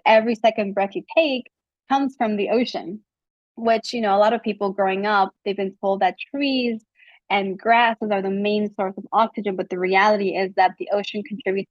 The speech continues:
just as much. The other thing to consider is the fact that we have over three point one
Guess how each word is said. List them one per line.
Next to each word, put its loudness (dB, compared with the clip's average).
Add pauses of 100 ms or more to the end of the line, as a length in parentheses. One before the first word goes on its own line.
just -2
as -10 (100)
much. -6 (320)
The 4
other 6
thing 0
to -20
consider 0
is -2
the -6
fact 0
that 4 (340)
we 0
have 2 (300)
over 0
three 0
point -2
one 0